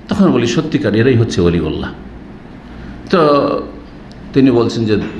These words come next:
দাওয়াতের জেহাদ আর এলমের জেহাদ তরবারির জেহাদ চাইতে গুরুত্বপূর্ণ।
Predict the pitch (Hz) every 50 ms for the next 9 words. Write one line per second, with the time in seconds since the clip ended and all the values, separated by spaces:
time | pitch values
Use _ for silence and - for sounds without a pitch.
0 | 90 87 101 92 104 104 117 143 185 220 - 220 269 269 233 202 185 175 143 113
1 | 104 101 98 98 98 104 101 110 131 139 - - 120 120 120 127 143 170 196 220
2 | 220 220 185 156 156 151 123 110 110 113 110 113 127 135 - - - - - 160
3 | 180 208 220 226 240 247 233 180 170 214 226 240 220 - 214 247 240 208 233 220
4 | 196 214 202 196 - - 180 156 151 120 104